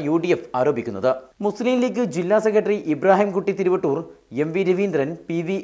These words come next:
അബ്ദുൾ ഷുക്കൂർ, രാജീവൻ വെള്ളാവ് തുടങ്ങിയവരും ഡി സി സി പ്രസിഡന്റിനൊപ്പം എത്തിയിരുന്നു. കണ്ണൂർ വൺ പരിയാരം.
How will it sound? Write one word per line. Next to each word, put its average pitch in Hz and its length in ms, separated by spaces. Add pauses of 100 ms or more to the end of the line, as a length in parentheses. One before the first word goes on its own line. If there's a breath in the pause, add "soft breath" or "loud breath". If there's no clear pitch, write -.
(160)
അബ്ദുൾ 165 320
ഷുക്കൂർ, 160 260 (420 loud breath)
രാജീവൻ 214 540
വെള്ളാവ് 190 400
തുടങ്ങിയവരും 180 400 (160)
ഡി 165 160
സി 202 140
സി 196 100
പ്രസിഡന്റിനൊപ്പം 180 580 (120)
എത്തിയിരുന്നു. 110 360 (280)
കണ്ണൂർ 110 260
വൺ 170 100 (260)
പരിയാരം. 110 380